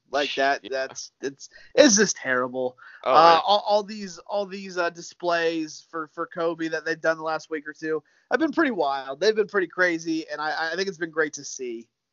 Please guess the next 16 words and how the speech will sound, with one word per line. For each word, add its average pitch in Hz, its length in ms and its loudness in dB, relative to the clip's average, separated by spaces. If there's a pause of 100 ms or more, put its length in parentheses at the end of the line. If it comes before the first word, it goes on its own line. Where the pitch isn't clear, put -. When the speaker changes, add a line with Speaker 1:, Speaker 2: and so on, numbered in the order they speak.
(100)
Speaker 2:
Mm-hmm. 104 420 -14 (800)
But 127 280 8 (180)
the 123 120 4
whole, 160 280 4
like, 123 300 4
Mamba 104 460 4
thing, 87 440 -2
didn't 117 240 -6
that 95 260 2
spring 101 400 -4
from 98 720 -4
this 95 320 -6
pl-, - 160 -8
his 95 160 -8
playing 95 380 -2
time? 92 480 -2